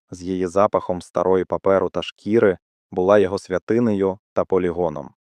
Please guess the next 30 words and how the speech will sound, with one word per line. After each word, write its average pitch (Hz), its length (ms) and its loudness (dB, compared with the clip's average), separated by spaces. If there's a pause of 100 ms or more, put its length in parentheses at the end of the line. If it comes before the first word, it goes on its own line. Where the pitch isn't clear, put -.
(440)
Сьогодні 120 460 2
він 113 180 0
працював 101 580 0
у 104 80 -10
спеціальному 104 680 -2
фонді, 85 480 -2 (260)
доступ 92 420 -2
до 90 100 -2
якого 107 360 0
мали 90 400 0
одиниці. 95 640 -6 (460)
Під 87 160 -4
виглядом 113 500 2
роботи 101 380 2
над 92 260 -4
докторською 92 680 0
про 95 340 0
етнографію 98 680 0
Східної 90 560 -6
України 90 560 -4
в 78 60 -8
радянський 90 540 -2
період 92 560 0 (400)
він 120 240 0
рився 120 300 2
в - 60 -6
каталогах, 101 800 2 (120)
вивчав 107 560 2
описи 92 420 2
справ, - 480 2